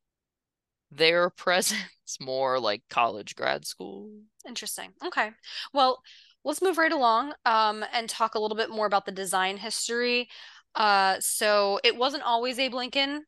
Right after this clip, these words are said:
Speaker 2: It was, as I previewed just a moment ago, um, a woman symbolizing liberty.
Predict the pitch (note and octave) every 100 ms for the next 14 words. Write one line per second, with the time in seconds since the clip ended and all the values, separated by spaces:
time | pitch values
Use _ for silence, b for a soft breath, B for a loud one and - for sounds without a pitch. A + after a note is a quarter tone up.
0 | - A#3 A3 A3 A3 A#3 A3+ - G#3+ G#3+
1 | G#3+ G3+ A#3 A3 A3 G3 F#3+ G#3 G3 F#3+
2 | F#3 F3+ F#3+ F#3 F#3 B B B B _
3 | _ - G3 F#3 F3+ F3 - F#3+ F#3+ G#3+
4 | A3 A3 G#3 - G#3+ G3 F#3 F#3 F3+ E3+
5 | E3 F3 G3 G#3 C4 C#4 C#4+ C#4+